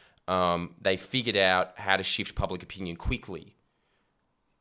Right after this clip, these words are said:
It was the necessity of war, like what we were talking about before, that warfare just makes you come up with all of these ingenious inventions quickly 'cause there's just so much pressure. Um, and so they did that. They just, like, advanced propaganda so quickly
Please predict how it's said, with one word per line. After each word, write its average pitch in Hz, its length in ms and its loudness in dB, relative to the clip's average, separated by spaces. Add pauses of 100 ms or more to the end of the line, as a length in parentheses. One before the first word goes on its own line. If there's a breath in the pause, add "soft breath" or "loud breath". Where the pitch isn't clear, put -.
(360)
It - 60 -20
was 90 160 -8
the 110 60 -6
necessity 110 500 0
of 95 100 -6
war, 85 160 -2
like 95 160 4
what 104 80 0
we 90 60 -2
were 92 60 -4
talking 92 260 -4
about 87 180 -2
before, 92 240 -6
that 90 60 -4
warfare 90 560 -6
just 85 180 -10
makes 90 160 -6
you 92 80 -12
come 98 160 -6
up 85 140 -4
with 90 100 -8
all 87 160 -4
of 82 80 -8
these 87 180 -8
ingenious 87 540 -6
inventions 82 460 -12
quickly 82 320 -14
'cause 80 180 -14
there's 82 120 -10
just 92 140 -6
so 85 80 -4
much 78 160 -14
pressure. - 440 -8 (520 soft breath)
Um, 85 420 -2 (100)
and 95 180 -2
so 101 140 2
they 95 100 4
did 92 240 -6
that. 73 160 -4
They 90 80 0
just, 90 240 -4
like, 87 240 -4
advanced 101 1080 -2 (100)
propaganda 85 560 -6
so 101 560 0
quickly 87 680 -10